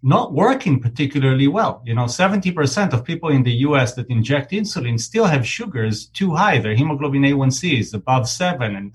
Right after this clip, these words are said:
and then a lot of bad things can happen to you. But we know that that can be fixed if only you would have taken the right dose on ins-, on insulin.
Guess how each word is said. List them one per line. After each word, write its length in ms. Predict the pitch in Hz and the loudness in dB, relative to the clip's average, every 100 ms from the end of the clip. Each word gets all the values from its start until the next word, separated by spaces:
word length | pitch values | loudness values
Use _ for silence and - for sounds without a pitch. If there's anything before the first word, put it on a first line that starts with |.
| - _ | -20 _
and 160 | 127 120 | -2 2
then 360 | 147 190 - - _ _ - | 4 4 0 -6 _ _ -4
a 60 | |
lot 240 | 131 147 208 | 2 4 4
of 140 | 160 | 2
bad 300 | 127 147 139 | 2 2 2
things 240 | 151 135 - | 0 0 0
can 200 | 143 135 | 0 2
happen 340 | 220 226 135 | 0 -2 -6
to 100 | - | -6
you. 180 | 98 92 _ _ _ _ | -12 -12 _ _ _ _
But 200 | 143 143 | -2 0
we 160 | 143 151 | 0 2
know 280 | 180 262 269 | 4 2 2
that 180 | 170 | 0
that 220 | 180 180 - | 0 -2 -2
can 140 | 170 | -2
be 120 | 151 | 0
fixed 520 | - 269 262 - - _ | -2 -4 -6 -8 -16 _
if 160 | 127 | -4
only 220 | 202 247 247 | -2 -2 0
you 120 | 196 | 0
would 120 | 170 | 0
have 120 | 143 | -2
taken 340 | 208 202 160 127 | -2 -2 0 0
the 100 | 123 | 2
right 360 | 135 170 165 | 2 0 -2
dose 300 | 147 139 135 | 0 0 2
on 80 | 127 | 0
ins-, 220 | 127 120 | 0 0
on 140 | - 127 | 0 2
insulin. 440 | 127 - 101 92 | 2 -2 -10 -12